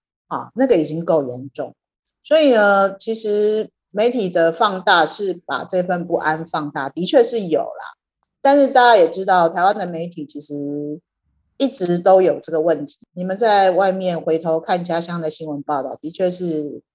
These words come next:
诶，要稍微收敛一点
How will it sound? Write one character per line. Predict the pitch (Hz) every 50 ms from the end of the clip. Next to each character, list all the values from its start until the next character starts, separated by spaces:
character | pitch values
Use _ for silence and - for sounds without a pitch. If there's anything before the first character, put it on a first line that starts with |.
| _ _ _ _ _ _ _ _ -
诶， | 147 160 156 151 151 147 143 147 147 139 151 - -
要 | 214 214
稍 | 214 - 220 208 208
微 | 190 170 160 160 160
收 | - - - 190 185 185
敛 | 190 185 180 170
一 | 165 160 170 170
点 | - - - -